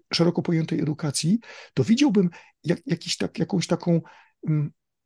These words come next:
nazwę to instytucję, ale to, to nie chodzi mi o instytucję, tylko chodzi mi o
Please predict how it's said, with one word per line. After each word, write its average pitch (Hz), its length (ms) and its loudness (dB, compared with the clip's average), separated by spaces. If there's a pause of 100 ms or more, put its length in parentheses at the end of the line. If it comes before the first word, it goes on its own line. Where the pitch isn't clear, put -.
(380)
nazwę 180 460 2
to - 80 0
instytucję, 180 720 0
ale 151 120 -4
to, 156 140 -2
to - 160 -6 (160)
nie 165 140 2
chodzi 202 260 0
mi 190 120 0
o 175 80 -2
instytucję, - 560 -6
tylko 151 220 -10
chodzi 165 260 -4
mi 160 100 0
o 156 120 -2